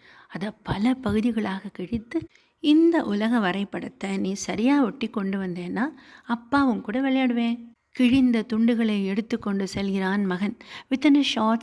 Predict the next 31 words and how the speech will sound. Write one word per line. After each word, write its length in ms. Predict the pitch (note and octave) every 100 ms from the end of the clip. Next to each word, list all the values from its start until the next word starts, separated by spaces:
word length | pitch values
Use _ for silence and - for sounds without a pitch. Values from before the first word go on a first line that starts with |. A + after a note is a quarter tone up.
| -
span, 280 | F#3+ F3+ E3+ - - -
அதாவது 300 | F#3+ G3+ A3
ஒரு 100 | G#3
அஞ்சு 220 | F3 F3+
நிமிஷம் 320 | G#3 G#3 - G#3+
கூட 220 | G3+ F#3
இல்ல, 240 | F3 F3 - _ - -
அழகா 520 | F#3 F#3 G3+ A3 A3+
ஒட்டி 240 | F#3 -
கொண்டு 240 | G#3 F3+ F3
வந்து 160 | G3+
அப்பா 260 | G#3 - F#3
கையில 180 | F3+ -
கொடுக்குறான். 400 | - - - A3+ _ _ _ _ -
"பரவாயில்லையே, 520 | A#3+ C#4+ D#4 C#4+ C4+ - -
உலக 320 | F#3+ A#3+ C4
வரைபடத்தை 520 | A#3+ B3 C4 B3 A3+
பத்தி 180 | A#3 -
தெரிஞ்சு 360 | A3 A3 A#3 A3+
வச்சிருக்கே" 380 | A3 - G#3+ G#3+ - - -
அப்படின்னு 280 | - G#3 G#3+
சொன்னதும், 500 | - F#3 G3 G3+ F#3+ - _ _
"அதெல்லாம் 360 | F3 F#3+ G#3 G#3+
ஒண்ணும் 260 | G3 G#3+
இல்லப்பா, 500 | G3+ F#3+ - G#3+ A#3 - - _
நீங்க 180 | G#3 G3+ F#3+
கிழிச்சு 300 | A3 A#3+ C4
கொடுத்த 300 | A#3+ A3+ G3+
பகுதி 360 | - F#3+ G#3 B3
என்னுடைய 320 | A3 G3 F3+
மறுபக்கம் 880 | E3+ F#3 A3+ B3+ B3+ F#3+ F3+ B3